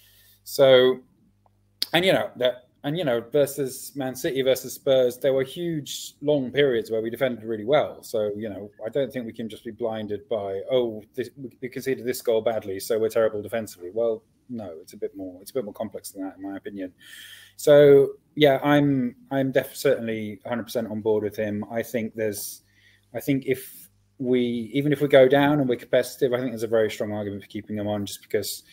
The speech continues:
of how he's united, uh, the club,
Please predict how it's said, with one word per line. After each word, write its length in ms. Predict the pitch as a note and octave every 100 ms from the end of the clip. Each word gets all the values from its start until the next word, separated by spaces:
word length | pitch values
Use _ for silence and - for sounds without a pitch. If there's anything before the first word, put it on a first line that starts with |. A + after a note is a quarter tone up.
| - _ -
of 100 | A2+
how 240 | A#2+ A2+
he's 500 | A2+ A2 G#2 - - _ _ _
united, 840 | A#2+ A#2 B2 B2 - B2+ A#2 A2 - - - -
uh, 540 | A#2+ G#2+ G#2+ G2+ G2+ G2+
the 80 | G#2+
club, 440 | - E3+ E3 D#3